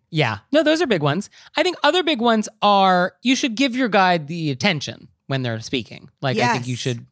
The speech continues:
Speaker 1: you know, participate and, and, and be engaged. And if you're gonna leave the tour early for some reason, you also need to let your guide know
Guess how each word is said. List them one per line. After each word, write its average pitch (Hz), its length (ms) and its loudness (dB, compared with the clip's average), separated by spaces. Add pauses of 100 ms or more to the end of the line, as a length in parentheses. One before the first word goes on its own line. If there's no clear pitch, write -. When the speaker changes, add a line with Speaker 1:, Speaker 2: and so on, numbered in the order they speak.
Speaker 1:
you 165 160 -4
know, 123 80 -2
participate 143 720 -2
and, 135 140 -8
and, 131 480 -10
and 147 160 -4
be 151 100 0
engaged. 127 680 -6 (520)
And 202 380 0 (160)
if 254 100 0
you're 285 100 0
gonna 277 120 0
leave 247 140 0
the 226 60 0
tour 277 300 2
early 339 280 0
for 190 140 -2
some 156 200 0
reason, 139 380 0 (340)
you 202 160 0
also 233 220 2
need 170 140 2
to 143 60 -2
let 135 120 -4
your 117 80 -8
guide 107 260 -4
know - 240 -14